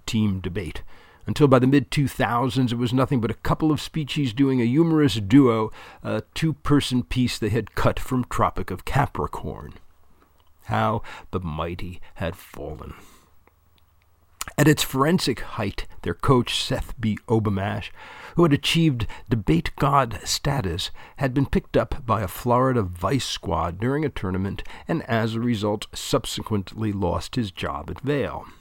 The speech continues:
He had for a while freelance coached, until finally landing a new position as a researcher for Fox News.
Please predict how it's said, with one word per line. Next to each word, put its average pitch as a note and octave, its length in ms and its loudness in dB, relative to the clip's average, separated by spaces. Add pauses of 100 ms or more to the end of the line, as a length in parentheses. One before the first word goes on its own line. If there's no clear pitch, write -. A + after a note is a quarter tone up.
(300)
He D#3 120 2
had F3 360 2
for D3 200 0
a A2+ 80 4
while G#2 400 0
freelance G#2+ 680 0 (200)
coached, - 560 -4 (500)
until F3 380 2
finally A2+ 580 2
landing G#2 480 0
a G#2 140 -4
new C3 220 2
position G2 540 -4
as G2+ 200 -4
a G#2+ 60 0
researcher G#2 720 0
for - 160 -2
Fox - 480 -2
News. G#2+ 520 -2